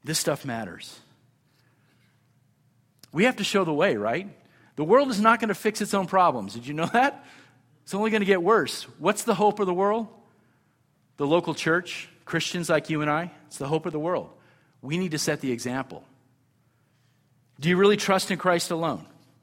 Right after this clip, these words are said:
If so, you can stand with confidence, even in the midst of all of this craziest, craziness, because you know that God is sovereign, you know that he is good and faithful, and you know who you serve.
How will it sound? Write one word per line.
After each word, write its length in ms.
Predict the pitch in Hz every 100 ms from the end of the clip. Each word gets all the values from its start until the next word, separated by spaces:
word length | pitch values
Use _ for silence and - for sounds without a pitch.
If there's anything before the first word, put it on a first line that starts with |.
| _ _ -
If 140 | 160 -
so, 200 | - 185
you 180 | 190
can 140 | 170 160
stand 360 | - 180 185
with 140 | 180 -
confidence, 720 | 175 180 160 113 90 - - _ _ _ _ _ _ _ -
even 220 | 180 196
in 60 | 208
the 80 |
midst 260 | 185 180 -
of 80 | 127
all 320 | - 170 220
of 100 | 208
this 160 | 208 -
craziest, 580 | 170 160 127 110 92 - _ - _ -
craziness, 420 | 185 170 156 117
because 320 | 135 151 123
you 100 | 143
know 500 | 143 156 196 214 214 - -
that 120 | 123
God 180 | 139 131
is 120 | -
sovereign, 500 | - 160 180 196 185
you 140 | 139
know 160 | 139 131
that 160 | 123
he 100 | 120
is 80 | 110
good 380 | - 147 175 190
and 160 | 139 123
faithful, 600 | 156 151 - 156 147 - _ _ _ _ -
and 120 | 117
you 120 | 113
know 140 | 117 101
who 120 | 113
you 160 | 98
serve. 340 | 92 98 76